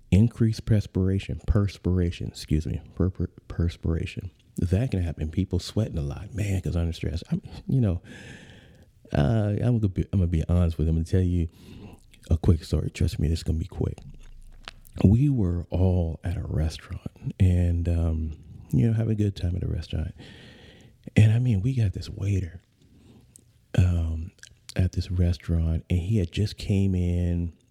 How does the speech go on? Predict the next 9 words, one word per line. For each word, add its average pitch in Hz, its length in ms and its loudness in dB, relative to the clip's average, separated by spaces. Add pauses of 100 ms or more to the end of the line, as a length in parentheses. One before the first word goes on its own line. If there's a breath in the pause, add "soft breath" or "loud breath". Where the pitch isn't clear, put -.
(300)
I 107 140 4
mean, 85 380 0
literally 80 500 -2
just 110 420 -2
came 90 340 -2
in, 85 180 0
came 95 300 0
to 92 80 2
work, 82 440 -4